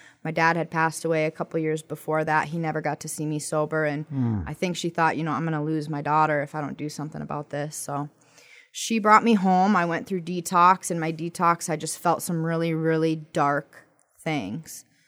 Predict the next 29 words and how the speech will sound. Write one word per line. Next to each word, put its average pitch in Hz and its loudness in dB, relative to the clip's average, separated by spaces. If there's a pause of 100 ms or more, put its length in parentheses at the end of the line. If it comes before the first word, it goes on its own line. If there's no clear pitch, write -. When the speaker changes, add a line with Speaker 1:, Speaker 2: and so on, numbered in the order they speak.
(240)
Speaker 1:
Um, 101 -10
I - -16
was 160 -14
having 156 -4
sleep - -8
paralysis. 160 0
I 139 -10
was 143 -10
having 156 -6
horrible 156 -6
nightmares. 160 -6
And 147 -8 (200)
Speaker 2:
Now, 180 8
you 175 10
said 220 4
sleep 180 2
par-, - -8
and 123 -4
honestly, 139 4
this 123 -4
is 117 -2
something 120 -2
I 123 -4
don't 107 -4
know 107 -2
about. 98 -8
Sleep 156 -2
paralysis, 131 -2
or 90 -10